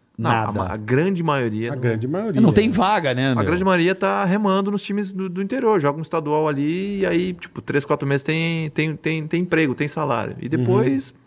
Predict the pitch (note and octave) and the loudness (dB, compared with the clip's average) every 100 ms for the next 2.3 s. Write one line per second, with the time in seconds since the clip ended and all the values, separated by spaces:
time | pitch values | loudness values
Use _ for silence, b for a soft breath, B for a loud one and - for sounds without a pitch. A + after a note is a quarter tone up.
0 | _ - C3 C3 C#3+ B2+ F2+ G2 F#2+ A2+ | _ -2 0 2 -2 -4 -4 -6 -4 -4
1 | - E3+ D3+ A#2+ G#2+ - - F3 G#3+ - | -2 -2 -2 -4 -6 -14 -20 -12 -8 -4
2 | - - - | -2 -2 -4